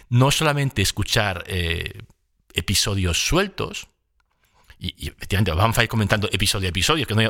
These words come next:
otra manera de hacer las cosas que comentar las cosas episodio a episodio, pero vamos a tratar de poner de relieve el hilo conductor que, eh, liga un episodio al siguiente. Eh,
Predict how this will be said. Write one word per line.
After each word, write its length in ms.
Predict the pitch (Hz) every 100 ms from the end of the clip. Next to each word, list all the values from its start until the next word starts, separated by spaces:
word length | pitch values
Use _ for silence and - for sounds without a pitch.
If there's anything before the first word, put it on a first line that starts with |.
| -
otra 180 | 107
manera 160 | 107 107
de 40 |
hacer 140 | 92 107
las 140 | 98
cosas 280 | - 107 127
que 200 | 123 -
comentar 500 | 110 95 90 101 104
las 260 | 98 90 -
cosas 340 | 98 98 -
episodio 600 | - - 92 - 90 87 87
a 60 | 87
episodio, 460 | - 87 117 101 82 - - -
pero 160 | 135
vamos 140 | 143 202
a 80 |
tratar 400 | - 185 180 170
de 140 | 143 160
poner 340 | - 131 139
de 160 | 120 117
relieve 520 | 104 101 123 185 165
el 160 | 104 104
hilo 160 | 170 185
conductor 640 | - 107 101 - 107 - - - - - - _ _
que, 380 | - 131 139 - _
eh, 160 | - 98
liga 600 | 98 143 - 143 139 -
un 160 | 135 131
episodio 640 | 120 95 - 95 98 90 -
al 180 | 87 80
siguiente. 800 | - - 78 73 69 67 - - _ _ _ _ - - - _ _ _ _ _ _
Eh, 180 | 95